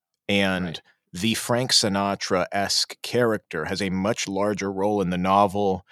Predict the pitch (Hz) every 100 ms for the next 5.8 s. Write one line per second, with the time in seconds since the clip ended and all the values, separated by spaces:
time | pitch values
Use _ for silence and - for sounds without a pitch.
0 | - - - 98 - 110 110 104 - 95
1 | - 107 104 101 95 - - 107 107 101
2 | 95 98 107 101 98 95 110 110 101 104
3 | 104 - 98 - 147 175 113 85 - 120
4 | 110 95 _ - _ _ 143 131 131 120
5 | 101 117 110 98 98 101 - -